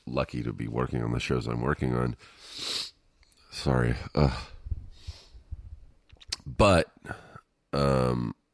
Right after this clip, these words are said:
and this happens a lot, I've noticed, and it's ha-, it happens to a lot of people I know as well. I'll be super busy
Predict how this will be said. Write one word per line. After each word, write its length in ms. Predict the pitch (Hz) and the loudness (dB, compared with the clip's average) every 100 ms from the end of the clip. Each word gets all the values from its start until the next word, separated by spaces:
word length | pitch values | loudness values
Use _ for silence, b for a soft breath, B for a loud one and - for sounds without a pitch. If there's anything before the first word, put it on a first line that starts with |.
| _ _ _ _ _ _ _ _ - | _ _ _ _ _ _ _ _ -6
and 120 | 87 | 0
this 140 | 98 | 2
happens 300 | 113 117 120 | 2 2 2
a 60 | 95 | 4
lot, 380 | 71 67 58 - - | 4 4 2 0 -2
I've 140 | 64 | 0
noticed, 520 | 62 57 53 62 - - | 0 0 0 0 -4 -2
and 100 | 71 | 0
it's 140 | - | 0
ha-, 100 | 95 - | -2 0
it 80 | 90 | 0
happens 260 | 98 80 - | 2 0 0
to 60 | |
a 20 | |
lot 160 | 64 62 | 2 2
of 80 | 57 | 0
people 220 | 62 57 | -4 -4
I 60 | 55 | -4
know 160 | 55 | -4
as 140 | 55 - | -6 -4
well. 300 | 58 53 - B B B B B B | -2 -2 -8 B B B B B B
I'll 100 | 73 | -2
be 100 | 73 | 0
super 460 | 69 - 98 87 85 | 0 2 4 4 2
busy 680 | 67 78 67 71 69 67 | 4 2 4 2 2 0